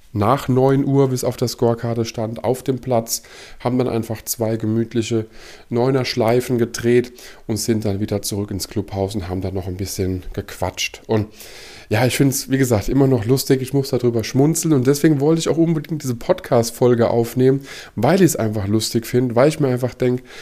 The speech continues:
vielleicht gibt's ja sowas auch. Und ich hab das schon vor Jahren gelesen in den Golfheften, die man so auf dem Schreibtisch liegen hat und abonniert hat, dass es doch immer darum geht, Golf dauert zu lang, Golf ist nicht abwechslungsreich genug,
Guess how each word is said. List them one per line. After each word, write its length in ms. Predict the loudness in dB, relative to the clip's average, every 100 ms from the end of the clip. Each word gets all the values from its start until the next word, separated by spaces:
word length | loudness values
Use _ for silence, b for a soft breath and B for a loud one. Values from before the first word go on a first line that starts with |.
| B B
vielleicht 440 | -2 0 -2 -4
gibt's 280 | -4 -6 -4
ja 120 | -4
sowas 480 | -2 -2 -2 -6 -6
auch. 380 | 0 0 0 -8 B B B
Und 180 | 0 0
ich 160 | 0 -4
hab 140 | 0
das 140 | 0 2
schon 180 | 0
vor 200 | 0 0
Jahren 540 | 0 0 0 0 2 2
gelesen 520 | 2 4 4 4 2
in 100 | 2
den 220 | 2 2
Golfheften, 640 | 2 2 2 -2 -4 -6 -4
die 100 | -2
man 200 | 0 2
so 240 | 2 2 B B B B
auf 160 | -2 0
dem 120 | -2
Schreibtisch 500 | -2 -2 0 -2 -4
liegen 340 | -4 -2 -2
hat 180 | -2 -4 B B B -6
und 100 | -4
abonniert 500 | -2 -2 0 -2 -2
hat, 180 | -6
dass 120 | -6 -6
es 100 | -6
doch 100 | -4
immer 300 | 0 0 0
darum 280 | -2 -2
geht, 300 | -2 -4 -4
Golf 340 | -4 -4 -4 -2
dauert 420 | 2 4 2 0
zu 140 | -2
lang, 500 | 0 2 2 2 0
Golf 300 | 0 0 0
ist 180 | -4 -6
nicht 220 | -6 -6
abwechslungsreich 1000 | -8 -2 -2 -2 -4 -6 -4 -2 -2 0
genug, 420 | -2 0 0 -2